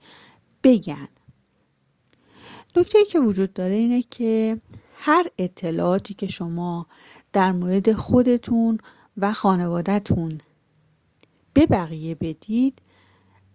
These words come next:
در واقع یک مسیری و یه فرصتی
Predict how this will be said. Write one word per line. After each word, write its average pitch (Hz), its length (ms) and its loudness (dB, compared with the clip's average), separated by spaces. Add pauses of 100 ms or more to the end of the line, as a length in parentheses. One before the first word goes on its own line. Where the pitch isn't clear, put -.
(320)
در 254 220 2
واقع 254 440 0
یک 202 600 -6
مسیری 220 840 -2 (600)
و 175 220 -4
یه 180 200 -2
فرصتی 240 840 -4